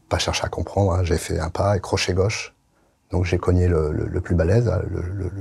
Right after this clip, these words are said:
le chef de bande. Je l'ai massacré. Et quinze jours après, il est revenu dans la cour de promenade.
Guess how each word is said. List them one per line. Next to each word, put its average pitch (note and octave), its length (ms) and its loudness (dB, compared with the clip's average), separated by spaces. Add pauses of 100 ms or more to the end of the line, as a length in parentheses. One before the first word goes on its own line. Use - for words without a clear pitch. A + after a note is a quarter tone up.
le E2 80 -8
chef E2+ 200 0
de E2+ 60 0
bande. G#2 340 2 (800)
Je - 120 -4
l'ai F#2+ 60 6
massacré. F#2 560 4 (220)
Et F#2 140 6
quinze C3 240 6
jours A2+ 180 8
après, G#2+ 360 2 (680)
il G2+ 140 6
est - 20 6
revenu A2 420 6 (200)
dans E2 80 -2
la E2+ 60 -2
cour - 160 -2
de F2 60 2
promenade. F2 380 -2